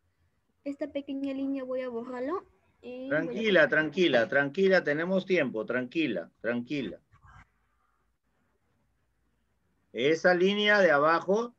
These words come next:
Speaker 2: tienes que prolongarla un cuadrado más porque te falta un cuadrado ahí. Fíjate dónde está D al inicio, hija.
Speaker 1: Ay, es que todo está bien, pero la línea es
Speaker 2: Por eso, tienes que poner una, un poquito más la línea, un cuadrado más, estírala.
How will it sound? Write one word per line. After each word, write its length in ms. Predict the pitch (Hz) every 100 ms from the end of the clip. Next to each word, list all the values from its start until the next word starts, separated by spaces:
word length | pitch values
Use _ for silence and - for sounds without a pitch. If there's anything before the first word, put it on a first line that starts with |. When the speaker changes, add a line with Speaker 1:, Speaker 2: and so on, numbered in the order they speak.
| -
Speaker 2:
tienes 280 | 151 180
que 120 | 190 185
prolongarla 760 | 147 123 120 127 151 170 180
un 180 | 151 165
cuadrado 460 | 165 143 143 151 147
más 320 | 165 190 -
porque 240 | 120 113
te 120 | 107
falta 340 | 113 131 147 143
un 140 | 143
cuadrado 540 | 151 135 147 185 139 104
ahí. 160 | 90
Fíjate 380 | - 143 165 156
dónde 180 | 143 156
está 220 | 151 151
D 180 | 151 175
al 120 | 156
inicio, 420 | 123 120 120 113
hija. 240 | 107 95 - _ _ _ _ _ _ _ _ _
Speaker 1:
Ay, 160 | - -
es 120 | 285
que 100 | 302
todo 240 | 370 381
está 180 | 381 339
bien, 200 | 330 349
pero 140 | 311 269
la 180 | 254 240
línea 560 | 247 311 339 311 254 156 160
es 280 | - - - _ _ _ _ _ _ -
Speaker 2:
Por 120 | 127
eso, 320 | 214 190 135
tienes 300 | 151 175 196
que 140 | 180
poner 340 | 156 143 160 196
una, 240 | 208 196
un 140 | 190 185
poquito 380 | 185 196 190
más 200 | 190 220
la 80 | 196
línea, 380 | 180 190 143 123
un 80 | 165
cuadrado 420 | 180 180 190 180
más, 240 | 196 208
estírala. 560 | 180 - 170 120 85 -